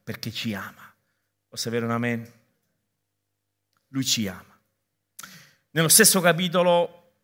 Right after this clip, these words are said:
voglio leggere questi versi, al versetto cinque, questi due versi, cinque e sei. C'è scritto: "E avete dimenticato l'esortazione che si rivolge a voi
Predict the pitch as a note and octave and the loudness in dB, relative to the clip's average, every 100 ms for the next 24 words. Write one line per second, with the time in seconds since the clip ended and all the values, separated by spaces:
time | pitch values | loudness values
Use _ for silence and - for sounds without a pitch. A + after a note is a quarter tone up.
0 | _ D#3+ D#3+ E3 D3+ B2 B2 - C3 C3+ | _ 0 4 6 4 0 -4 -4 0 0
1 | C3 A#2+ A2+ - D#3+ C#3+ - C3 C#3+ C3+ | 0 -2 -2 -2 -2 -4 -4 -4 -4 -4
2 | D3 D3 C#3 B2 B2 A#2 A#2 - A2 - | -6 -6 -8 -4 0 2 2 -2 -6 -6
3 | A#2 A2+ - A#2 A#2 - _ _ _ _ | -4 -4 -2 -2 -4 -14 _ _ _ _
4 | _ _ - D3 - G3 G3 F#3+ A3 C4 | _ _ -4 -2 0 2 6 8 8 4
5 | A#3+ G3 G3 G3 F#3+ G#3 A#3+ G#3 F#3 F#3 | 2 2 2 2 2 2 2 4 0 -2
6 | D#3+ E3+ D#3+ - A3+ A3+ G3+ D#3+ - D#3 | 0 0 0 -2 0 0 0 -2 -2 -4
7 | D3 E3+ F#3 E3 D#3+ C#3 E3 F3 E3 | 0 2 2 2 0 2 2 4 2